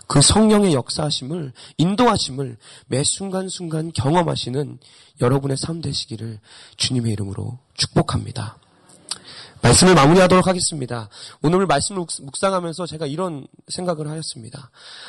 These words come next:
하나님이 얼마나, 얼마나 걱정하셨으면은 그들이 입는 옷에도 구별하게 하시고 섞지 말라고 하시고 드러내라고 하셨을까?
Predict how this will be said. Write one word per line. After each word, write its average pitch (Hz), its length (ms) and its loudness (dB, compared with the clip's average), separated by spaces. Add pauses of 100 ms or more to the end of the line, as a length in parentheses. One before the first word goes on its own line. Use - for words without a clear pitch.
(160)
하나님이 226 400 6
얼마나, 175 1040 2
얼마나 262 560 -6
걱정하셨으면은 131 1040 -10 (500)
그들이 151 340 4
입는 156 340 0
옷에도 127 760 -6 (320)
구별하게 139 540 4
하시고 - 560 -10 (340)
섞지 - 460 2
말라고 151 500 0
하시고 139 520 -10 (300)
드러내라고 165 600 4
하셨을까? 135 640 -14